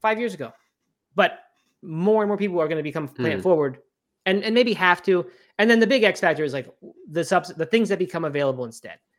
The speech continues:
Speaker 1: The cultivated meat, right? You're not gonna be vegan if you eat cultivated meat. But I think there's a very, very bright future for that. And I think it will replace a lot of the, the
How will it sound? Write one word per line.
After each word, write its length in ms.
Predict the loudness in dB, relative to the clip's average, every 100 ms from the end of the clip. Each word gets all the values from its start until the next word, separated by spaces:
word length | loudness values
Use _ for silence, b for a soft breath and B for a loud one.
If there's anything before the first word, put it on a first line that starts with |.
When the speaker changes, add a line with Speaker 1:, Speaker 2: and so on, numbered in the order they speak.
| _
Speaker 1:
The 80 | -4
cultivated 460 | 0 0 2 2 2
meat, 280 | 0 -4 _ _ _ -8
right? 220 | -6 -4
You're 140 | 0 2
not 120 | 2
gonna 140 | 2
be 80 | 0
vegan 260 | 0 0 -2
if 140 | -6
you 80 | -8
eat 120 | -4
cultivated 360 | -4 -2 -4 -4
meat. 240 | -8 -12 _ _ _
But 260 | -2 -2 -8 _ _ _ _ -8
I 40 |
think 140 | -4
there's 140 | -2 -2
a 60 |
very, 260 | 2 4 4
very 360 | 0 -2 -4 -10 _
bright 300 | -8 -8 -8
future 340 | -10 -10 -8 -10
for 200 | -8 -6
that. 260 | -4 -6 -10 _
And 280 | -16 -12 -12
I 80 | -12
think 180 | -10 -8
it 100 | -6
will 100 | -6
replace 280 | -6 -6 -6
a 40 |
lot 180 | -6 -6
of 140 | -6 -10
the, 260 | -12 -12 _ _ _ -20
the 180 | -18